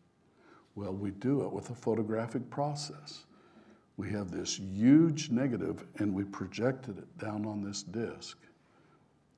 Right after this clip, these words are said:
And then we process it so that we, we literally make this beautiful little city of transistors. And on one disk, we can make hundreds and hundreds and hundreds of C P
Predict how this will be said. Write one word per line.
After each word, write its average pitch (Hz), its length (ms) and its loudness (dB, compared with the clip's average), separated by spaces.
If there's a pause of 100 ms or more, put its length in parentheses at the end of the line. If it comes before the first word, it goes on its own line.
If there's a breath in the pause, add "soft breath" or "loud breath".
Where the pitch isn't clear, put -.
(100)
And 98 160 -8
then 95 100 -6
we 101 120 -2
process - 640 -8
it 82 160 -8
so - 300 -4
that 82 120 -6 (400)
we, 92 140 -2 (240)
we 98 80 0
literally 98 460 0
make 98 280 -4
this - 160 -6
beautiful 101 480 -2
little 101 240 -4
city 107 460 -4
of - 180 -12
transistors. 95 960 -10 (520 loud breath)
And 101 100 0
on 98 240 0
one 143 260 4
disk, 147 460 2 (440)
we 107 140 2
can 107 180 -2
make 95 220 -6
hundreds 127 340 -2
and 101 120 -6
hundreds 113 400 -6
and 87 100 -10
hundreds 104 500 -6
of 92 120 -12
C 95 160 -6
P 98 140 -8